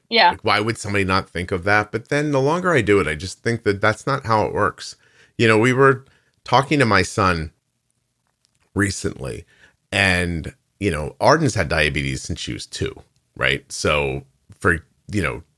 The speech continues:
Speaker 2: almost, like, two full decades, they lived together with diabetes.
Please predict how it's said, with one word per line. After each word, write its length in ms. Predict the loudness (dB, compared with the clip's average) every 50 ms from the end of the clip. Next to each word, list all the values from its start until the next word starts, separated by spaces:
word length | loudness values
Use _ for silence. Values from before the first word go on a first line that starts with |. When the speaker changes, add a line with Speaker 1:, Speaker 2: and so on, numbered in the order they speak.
| _ _ -6 -2
Speaker 2:
almost, 420 | 0 2 2 2 2 0 -2 -2
like, 220 | -2 -2 -2 -4 -6
two 180 | -4 -2 -2
full 260 | -2 0 2 2 2
decades, 520 | 2 2 0 0 0 0 0 0 -2 -2 -4
they 140 | -4 -4 -2
lived 260 | -2 -4 -4 -4 -2
together 340 | -2 0 0 0 -2 -4 -6
with 140 | -6 -4
diabetes. 680 | -2 -2 -2 -2 -2 -4 -4 -6 -6 -8 -8 -12 -12 -14